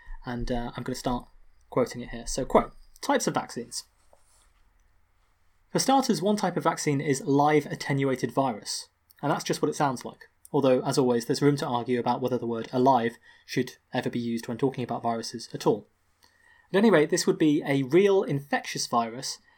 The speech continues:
that doesn't give you much of a disease, but does give you immunity to the wild-type virus. It's a milder strain.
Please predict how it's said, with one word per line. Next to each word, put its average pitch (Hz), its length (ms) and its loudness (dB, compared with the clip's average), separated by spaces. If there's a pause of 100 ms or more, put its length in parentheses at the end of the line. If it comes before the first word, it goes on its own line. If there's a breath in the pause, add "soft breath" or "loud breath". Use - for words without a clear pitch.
(200 soft breath)
that - 240 -6 (100)
doesn't 220 300 0
give 160 100 0
you 151 100 2
much 170 280 -2
of 139 60 -2
a 135 40 0
disease, 120 420 -2
but 151 160 -6
does 156 200 0
give 143 160 0
you 139 100 4
immunity 135 520 0
to - 120 -16
the 139 80 0
wild-type 135 500 0
virus. - 500 -10 (260)
It's 202 160 -6
a - 20 -2
milder 175 400 6
strain. - 360 -8